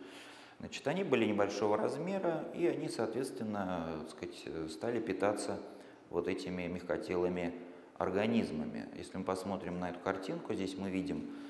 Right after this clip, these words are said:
э, вот, э, что мы тут видим. Видим, э, разные, э, кишечно-полостные, вот некоторые медузы плавают, или там какие-то полипы сидят,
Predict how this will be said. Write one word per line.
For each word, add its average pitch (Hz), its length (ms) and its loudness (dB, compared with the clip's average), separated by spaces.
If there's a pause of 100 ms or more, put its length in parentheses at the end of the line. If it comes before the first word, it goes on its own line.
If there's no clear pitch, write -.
(260)
э, 78 320 0
вот, 82 320 -4
э, 78 160 -2
что 80 240 -2
мы - 160 -4
тут - 220 -10
видим. - 340 -10
Видим, 87 440 -2
э, 73 380 -4
разные, 87 560 2 (500)
э, 80 320 -4
кишечно-полостные, 95 1040 0
вот 101 200 -2
некоторые 85 460 -2
медузы 135 420 -2
плавают, 117 680 0
или 82 200 -4
там 76 240 -6
какие-то - 400 -6
полипы 117 440 -2
сидят, 104 440 0